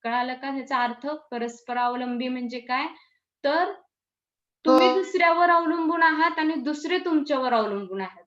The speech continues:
Speaker 1: तुम्ही एकटं जगू शकत नाही. प्रत्येक गोष्टीसाठी तुम्हाला दुसऱ्याची गरज आहे आणि दुसऱ्यांना तुमची गरज आहे. हे जे एकमेकावर तुम्ही अवलंबून आहात त्याला म्हणायचं परस्परावलंबी समूह जीवन.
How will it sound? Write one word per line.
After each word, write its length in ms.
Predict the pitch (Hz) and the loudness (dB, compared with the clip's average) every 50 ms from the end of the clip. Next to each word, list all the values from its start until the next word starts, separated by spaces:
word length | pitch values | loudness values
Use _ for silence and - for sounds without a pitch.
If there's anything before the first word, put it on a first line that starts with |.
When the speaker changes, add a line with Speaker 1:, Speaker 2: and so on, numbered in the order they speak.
| _ | _
Speaker 1:
तुम्ही 260 | 240 240 262 269 262 262 | -6 -6 -4 -2 -4 -4
एकटं 300 | 254 262 _ - 269 277 | -6 -8 _ -6 -6 -4
जगू 260 | 247 254 247 240 269 | -4 -6 -6 -8 -10
शकत 500 | 262 - 240 - - 254 277 311 370 359 - _ | -10 -12 -14 -14 -10 -8 -6 -6 -6 -8 -10 _
नाही. 640 | 233 208 202 196 190 190 170 185 240 240 214 190 - _ _ _ _ _ _ | -16 -12 -12 -12 -12 -12 -8 -6 -6 -6 -6 -6 -10 _ _ _ _ _ _
प्रत्येक 400 | - 247 247 247 - _ 311 330 | -6 -6 -6 -6 -6 _ -6 -6
गोष्टीसाठी 760 | 294 254 277 240 226 240 - - 311 311 311 320 285 285 320 330 | -4 -2 -2 -2 -2 -2 -4 -4 -4 -4 -2 -4 -4 -4 -6 -8
तुम्हाला 380 | 320 330 311 311 311 302 302 | -4 -2 -2 0 0 0 -2
दुसऱ्याची 540 | 277 240 277 269 - 262 254 240 240 - 233 | -4 -4 -8 -8 -6 -8 -8 -8 -8 -10 -10
गरज 360 | 196 214 214 208 214 220 220 | -8 -6 -6 -6 -8 -8 -6
आहे 240 | 226 220 220 233 285 | -6 -6 -6 -6 -6
आणि 260 | 285 - 240 233 226 | -4 -4 -4 -4 -6
दुसऱ्यांना 680 | 220 220 220 220 - 220 226 220 226 240 277 330 392 - - _ _ _ _ _ - | -6 -8 -10 -10 -8 -8 -6 -6 -4 -2 -2 -2 -2 -4 -10 _ _ _ _ _ 2
तुमची 320 | 370 381 381 381 - 359 | 2 2 2 2 0 -2
गरज 340 | 269 277 254 233 220 196 202 | 0 0 0 0 0 -2 -4
आहे. 200 | 196 190 190 175 - _ _ _ _ _ _ - | -8 -8 -10 -14 -16 _ _ _ _ _ _ -2
हे 140 | 247 269 - | -2 -2 0
जे 100 | 285 277 | 0 0
एकमेकावर 720 | 269 269 277 269 294 285 294 294 294 320 330 339 359 359 | 0 0 -2 -2 -4 -6 -6 -4 -4 -4 -2 -2 -2 -4
तुम्ही 300 | 359 339 311 302 302 285 | -4 -4 -4 -2 0 0
अवलंबून 560 | 262 240 233 226 226 233 233 220 220 220 214 | 0 0 0 0 -2 -2 -4 -4 -4 -4 -4
आहात 380 | 202 190 185 185 208 233 294 302 - _ | -4 -6 -6 -6 -8 -8 -8 -8 -6 _
त्याला 280 | 233 214 214 220 226 | -6 -4 -4 -4 -4
म्हणायचं 540 | 226 226 220 214 202 196 196 _ 262 277 - - - - | -4 -6 -6 -8 -8 -10 -10 _ -8 -8 -8 -10 -10 -10
परस्परावलंबी 1200 | 233 208 202 202 - _ _ - 196 190 185 185 185 180 185 180 180 175 175 175 220 247 277 311 | -8 -8 -8 -10 -12 _ _ -12 -8 -8 -6 -6 -6 -8 -8 -10 -10 -12 -10 -10 -8 -6 -6 -6
समूह 680 | 311 - 226 190 185 180 175 185 175 220 269 330 403 440 - _ _ _ _ _ _ 185 | -6 -8 -10 -10 -10 -10 -12 -12 -10 -8 -6 -6 -6 -6 -10 _ _ _ _ _ _ -14
जीवन. 460 | 165 196 202 190 165 160 180 220 226 | -10 -10 -10 -10 -10 -10 -8 -8 -8